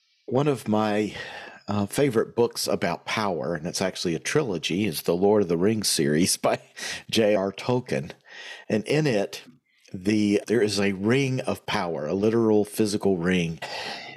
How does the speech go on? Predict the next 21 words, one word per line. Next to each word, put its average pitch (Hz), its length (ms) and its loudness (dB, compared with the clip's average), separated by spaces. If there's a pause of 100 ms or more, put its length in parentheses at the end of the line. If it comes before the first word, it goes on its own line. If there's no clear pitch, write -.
(540)
that - 240 0
is, - 280 0 (100)
also 135 380 2
symbolizes 95 1200 0 (800)
all 120 200 4
the 196 240 0 (300)
things 127 380 0
that - 220 -2
can 101 160 -2
happen 92 480 -4
when 92 240 0
we 98 180 2
seek - 540 0
after 92 400 -2
power, 76 560 -4
when 90 260 0
we 85 140 2
seek - 520 0 (240)
to 208 80 2
be 90 240 -2
powerful. - 840 -4